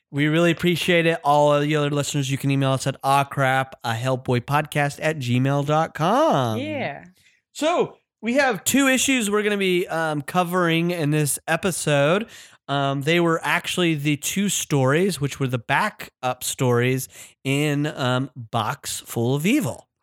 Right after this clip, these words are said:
Speaker 2: Yeah.
Speaker 1: That's where they were from. Um, the publication information. Do you have that up, Kate?
Speaker 2: Yeah. So for,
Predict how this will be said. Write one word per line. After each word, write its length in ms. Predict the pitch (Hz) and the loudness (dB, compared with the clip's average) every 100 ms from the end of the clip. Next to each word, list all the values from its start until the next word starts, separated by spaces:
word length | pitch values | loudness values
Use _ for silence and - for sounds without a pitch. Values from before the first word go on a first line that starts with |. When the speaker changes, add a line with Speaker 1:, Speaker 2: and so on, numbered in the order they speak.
| - | -14
Speaker 2:
Yeah. 140 | 131 120 | -8 -6
Speaker 1:
That's 160 | 113 | -4
where 80 | 139 | -2
they 80 | 135 | 0
were 140 | 147 143 | 0 0
from. 520 | - 156 185 131 117 - - - | -2 0 2 2 -2 -8 -20 -8
Um, 240 | 143 139 139 | -4 -2 -4
the 100 | 131 | -6
publication 720 | 156 147 139 - 139 - 151 | -6 -6 -6 -6 -6 -4 -6
information. 880 | 143 - 131 127 120 160 160 160 165 | -6 -4 -2 -2 -4 -4 -2 -2 -4
Do 380 | _ - - | _ -20 -4
you 20 | 147 | -2
have 100 | 147 | 0
that 120 | 156 | -2
up, 160 | 175 - | -2 -2
Kate? 360 | 233 240 - _ - | -2 -2 -4 _ -8
Speaker 2:
Yeah. 380 | 196 202 160 165 | -2 0 0 -4
So 280 | - 190 185 | -6 -6 -6
for, 640 | - 180 170 170 165 | -8 -6 -6 -6 -8